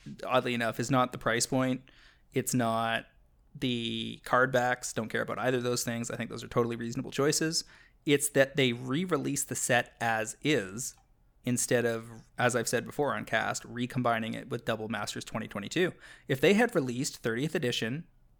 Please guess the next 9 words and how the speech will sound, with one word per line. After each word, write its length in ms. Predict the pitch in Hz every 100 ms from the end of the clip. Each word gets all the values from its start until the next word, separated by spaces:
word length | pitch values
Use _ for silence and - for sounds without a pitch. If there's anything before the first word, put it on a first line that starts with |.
| _ _
as 380 | 127 123 131 131 -
the 120 | 131 _ -
twenty 240 | - 127
twenty-two 440 | 127 120 113 - 190
product, 500 | - 82 90 - - _ _ _ _ _ _ _ _ _ _ _
and 160 | 131 127
then 200 | 123 123
there 180 | 123 120
was, 680 | 120 113 117 113 110 -